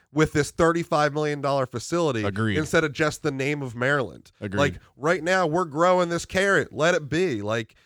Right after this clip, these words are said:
Speaker 1: I, I get that everybody wants to win and win now. We're Maryland. Frankly, we've talked about this in the past. Maryland is a good to great school, and everyone thinks they're great to epic school. Like, like, we're a top twenty-five program.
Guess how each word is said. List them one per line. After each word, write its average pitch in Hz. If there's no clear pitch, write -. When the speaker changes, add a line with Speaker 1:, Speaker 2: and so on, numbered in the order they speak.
Speaker 1:
I, 98
I 131
get 180
that 156
everybody 160
wants 151
to 160
win 147
and 139
win 135
now. 120
We're 131
Maryland. 113
Frankly, 190
we've 185
talked 175
about 160
this 147
in 147
the 127
past. 131
Maryland 202
is 147
a 120
good 156
to 147
great 131
school, 120
and 117
everyone 147
thinks 139
they're 127
great 131
to 120
epic 120
school. 95
Like, 110
like, 117
we're 196
a 202
top 170
twenty-five 147
program. 127